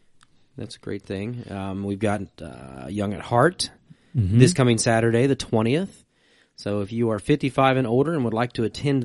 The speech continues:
Speaker 1: that, you can email R C C Y A H at gmail dot com, or you can talk to Glenn and Lisa Smith. And that is going to be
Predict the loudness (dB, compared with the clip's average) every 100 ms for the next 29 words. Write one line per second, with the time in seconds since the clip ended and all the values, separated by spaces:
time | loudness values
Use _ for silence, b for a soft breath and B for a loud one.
0 | -2 -2 -2 -6 -12 -20 b b b b
1 | -4 -2 -2 -4 -2 0 0 0 -2 -4
2 | -2 2 4 4 4 4 2 2 0 -2
3 | -2 -4 -2 0 2 4 2 0 -2 -2
4 | -2 -2 -2 -6 -8 -6 -2 0 0 0
5 | -2 -4 -6 -6 -8 _ b b b b
6 | b -4 -2 -4 -4 -4 -4 -6 -6 -4
7 | -4 -4 -6 -6 -8 -4 -2 -4 -6 _
8 | b b b -8 -6 -4 -2 -4 -2 0
9 | 0 0 -2 -2